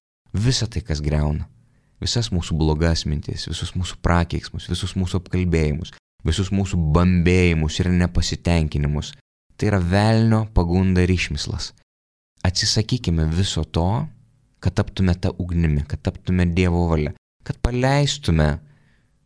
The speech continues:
savo pačių įsivaizdavimus, nuomonės, savo pačių netgi teisumus.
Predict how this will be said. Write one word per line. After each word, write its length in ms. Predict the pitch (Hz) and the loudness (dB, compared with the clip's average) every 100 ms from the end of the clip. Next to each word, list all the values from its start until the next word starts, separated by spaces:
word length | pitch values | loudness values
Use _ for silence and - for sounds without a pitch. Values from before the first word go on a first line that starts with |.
| _ _ - | _ _ -8
savo 320 | - 123 117 | 0 2 2
pačių 420 | 85 90 123 127 113 78 95 - _ _ | 2 0 2 2 2 0 -4 -18 _ _
įsivaizdavimus, 1120 | 104 - 104 90 80 80 87 92 87 87 - | 0 2 4 4 4 2 2 4 2 0 0
nuomonės, 640 | 85 87 87 85 85 85 - _ | 2 2 2 2 2 0 -6 _
savo 320 | - - 98 90 | -6 0 0 2
pačių 320 | 92 110 92 - | 0 0 -2 0
netgi 320 | 104 92 92 92 | 2 2 0 2
teisumus. 800 | 113 107 - 87 123 98 - | 2 2 2 4 4 2 -2